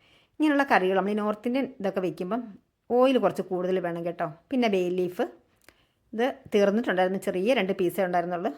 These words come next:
അത് ചേർത്ത് കൊടുക്കാം. പിന്നെ ഒരു ബ്ലാക്ക് കാർഡമം, പിന്നെ നമ്മുടെ സാധാ ഒരു കാർഡമം, ഒരു ചെറിയ കഷ്ണം പട്ട, പിന്നെ കുറച്ച് ചെറിയ ജീരകം, ഒരു ടേബിൾ സ്പൂൺ ടീ-, ടീസ്പൂൺ ഉണ്ടാകും ചെറിയ ജീരകം,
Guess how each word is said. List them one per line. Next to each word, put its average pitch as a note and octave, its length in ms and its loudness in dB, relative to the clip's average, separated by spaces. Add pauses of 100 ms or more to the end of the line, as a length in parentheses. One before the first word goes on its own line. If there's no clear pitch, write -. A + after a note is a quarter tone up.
(100)
അത് F#3 180 -8
ചേർത്ത് E3+ 240 0
കൊടുക്കാം. F3 260 -2 (100)
പിന്നെ F3 220 -4
ഒരു A3+ 80 -2 (100)
ബ്ലാക്ക് F3 300 -2
കാർഡമം, F3+ 380 0 (180)
പിന്നെ C4 200 0
നമ്മുടെ G3 260 0
സാധാ F3 280 2
ഒരു F3 140 -4
കാർഡമം, F3+ 360 -2 (440)
ഒരു B3+ 180 -2
ചെറിയ F3+ 260 2
കഷ്ണം F3 340 -4
പട്ട, F3 160 -2 (1160)
പിന്നെ G#3 200 0
കുറച്ച് F3+ 260 -2 (200)
ചെറിയ A#3 280 4
ജീരകം, E3 340 -2
ഒരു C4 160 -2
ടേബിൾ F#3 200 0 (100)
സ്പൂൺ - 180 -8 (120)
ടീ-, G3+ 240 2 (120)
ടീസ്പൂൺ G#3+ 420 -2
ഉണ്ടാകും F3 340 -2 (920)
ചെറിയ F#3+ 280 4
ജീരകം, F#3 300 -2